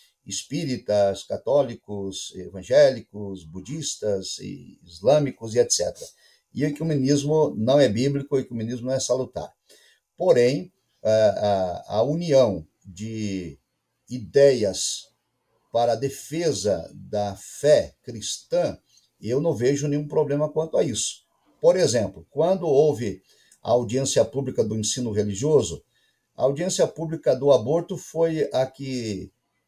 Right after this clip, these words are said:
o povo tomou conhecimento porque a mídia estava em cima e transmitiu, mas teve também a do ensino religioso, da qual participei também representando a Assembleia de Deus,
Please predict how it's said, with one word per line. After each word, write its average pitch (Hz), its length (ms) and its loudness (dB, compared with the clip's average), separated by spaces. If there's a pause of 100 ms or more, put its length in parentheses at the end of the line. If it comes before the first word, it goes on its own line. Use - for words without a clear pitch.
(120)
o 120 120 -10
povo 143 300 2
tomou 139 300 4
conhecimento 135 640 0
porque - 260 -2
a 139 100 6
mídia 127 400 0
estava 117 380 0
em 104 80 -4
cima 139 580 0
e 110 260 -6
transmitiu, 120 680 -6 (640)
mas 156 320 2
teve 185 240 0
também 175 260 0
a 180 40 4
do 175 80 -6
ensino 175 260 -6
religioso, 156 500 -2
da 117 120 6
qual 139 240 4
participei 143 680 0
também 135 380 2
representando 110 680 -2
a 104 40 2
Assembleia 98 400 -4
de 117 100 -10
Deus, - 480 -6